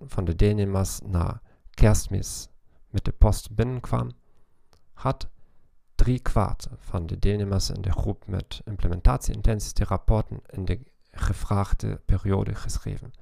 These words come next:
terwijl slechts een derde van de deelnemers in de controlegroep dat lukte. Waarom werken implementatieintenties?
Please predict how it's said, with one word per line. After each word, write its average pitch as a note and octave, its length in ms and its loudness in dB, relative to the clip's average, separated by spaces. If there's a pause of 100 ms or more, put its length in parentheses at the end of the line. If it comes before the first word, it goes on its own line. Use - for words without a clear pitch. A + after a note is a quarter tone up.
(560)
terwijl G2 440 4 (120)
slechts - 540 -2 (100)
een A2+ 220 0
derde G2+ 320 2
van F#2 220 -6
de G2+ 120 -8
deelnemers F#2+ 600 -2
in F#2 120 -10
de - 140 -6 (360)
controlegroep - 680 -2 (500)
dat - 300 -4 (180)
lukte. - 380 -6 (2000)
Waarom C#3 440 -2 (160)
werken A2 420 2
implementatieintenties? - 1400 4